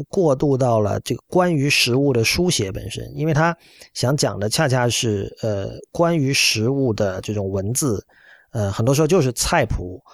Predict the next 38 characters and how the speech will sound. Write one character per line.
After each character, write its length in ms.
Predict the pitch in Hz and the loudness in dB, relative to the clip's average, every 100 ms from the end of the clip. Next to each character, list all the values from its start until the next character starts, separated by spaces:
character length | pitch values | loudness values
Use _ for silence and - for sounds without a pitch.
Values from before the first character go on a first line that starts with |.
| - - _ | -20 -20 _
是 220 | - 151 | -2 0
如 240 | 120 120 175 | 2 2 0
何 360 | - 110 110 | 0 2 2
让 220 | 123 131 104 | 2 2 2
人 160 | 98 | 0
们 200 | 104 107 | 0 0
可 220 | 110 - 135 | 0 0 2
以 100 | 113 | 0
去 120 | 117 | -2
产 220 | - 101 | -4 -2
生 120 | 107 | -2
fantasy。 600 | 104 123 123 120 - 113 - _ | -2 0 0 0 -2 -6 -14 _
他 100 | - | -2
这 80 | 175 | 2
里 80 | 185 | 4
讲 160 | 156 | 2
的 60 | 113 | 0
fantasy 480 | - 156 160 135 104 | 0 0 2 0 -2
是 160 | 131 | -2
指 200 | 117 98 | -4 -6
这 140 | 90 113 | -4 -2
些 140 | 123 | 0
人 240 | 113 95 127 | 2 0 0
阅 240 | 185 156 | 2 2
读 160 | 104 107 | 0 -2
了 80 | |
菜 220 | 120 139 110 | 0 0 0
谱 140 | 101 | -2
之 120 | 101 | 0
后 100 | 107 | 0
对 160 | 107 117 | 0 -2
菜 340 | - 165 117 - | 0 -2 -2 -4
产 200 | 104 98 | -8 -6
生 80 | |
的 80 | 104 | -4
那 60 | 101 | -4
种 140 | 98 | -4
fantasy。 480 | 95 101 98 95 - | -4 -4 -2 -4 -8